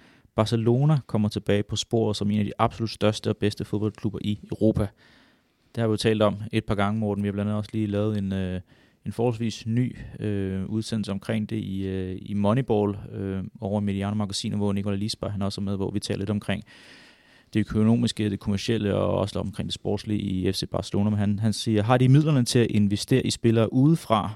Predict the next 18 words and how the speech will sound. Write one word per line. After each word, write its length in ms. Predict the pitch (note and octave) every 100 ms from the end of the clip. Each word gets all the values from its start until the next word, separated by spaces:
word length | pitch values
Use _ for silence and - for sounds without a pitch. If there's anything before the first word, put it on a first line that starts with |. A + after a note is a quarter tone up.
| - - - _ _ -
Bør 120 | G#2+
de 100 | G#2+
overhovedet, 600 | G2+ F#2+ A2 C3 C3 G#2
øh, 220 | F#2+ F#2 F#2
gå 200 | - D#3+
efter 220 | C3 - A#2+
det? 260 | A#2 B2+ A#2+ G#2+ -
Masser 320 | A2 A2+ A#2
af 100 | G#2
fejlkøb 440 | A2 A#2 A#2+ A#2+
i 20 | G#2
form 240 | A2+ G#2+
af 80 | G#2+
Griezmann, 500 | G#2 - G#2 A2 A#2
Dembélé, 360 | G#2+ G2+ G#2 A2
Coutinho, 520 | - G#2+ - A#2 A#2+ A#2
et 140 | A#2+ -
cetera, 260 | G#2+ G#2+